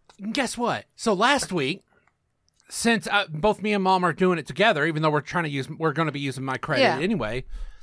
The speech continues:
Speaker 1: which probably I need to get put on the deed then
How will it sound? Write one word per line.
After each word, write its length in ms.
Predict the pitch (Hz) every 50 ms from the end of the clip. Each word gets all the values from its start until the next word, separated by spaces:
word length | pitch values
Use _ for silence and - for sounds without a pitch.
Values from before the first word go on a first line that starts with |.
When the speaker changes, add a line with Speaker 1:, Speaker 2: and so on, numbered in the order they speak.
| - - - _ -
Speaker 1:
which 360 | - 151 165 165 156 - - _
probably 380 | - 147 185 170 160 156 147 147
I 100 | 151 151
need 140 | 143 147
to 80 | 139 131
get 180 | 120 139 - -
put 160 | - 151 143
on 140 | 123 123 120
the 80 | 113
deed 340 | 107 107 135 131 127 117 110
then 320 | 113 107 104 110 117 123